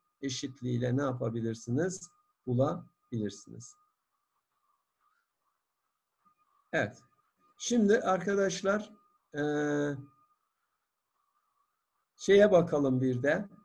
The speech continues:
Kitaba dönelim. Kitaptan konuyu anlatalım. Kitaptaki konuya değinelim. Eee, şimdi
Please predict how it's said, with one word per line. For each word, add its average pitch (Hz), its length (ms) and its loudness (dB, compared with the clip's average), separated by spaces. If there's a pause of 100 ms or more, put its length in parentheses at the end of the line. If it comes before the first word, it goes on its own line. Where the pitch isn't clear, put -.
(140)
Kitaba 202 520 4
dönelim. 147 580 2 (160)
Kitaptan 180 760 2 (540)
konuyu 165 640 2 (360)
anlatalım. 139 1120 -2
Kitaptaki 156 720 -4
konuya 143 480 -2 (320)
değinelim. 123 640 2 (1120)
Eee, 185 640 4
şimdi 226 600 6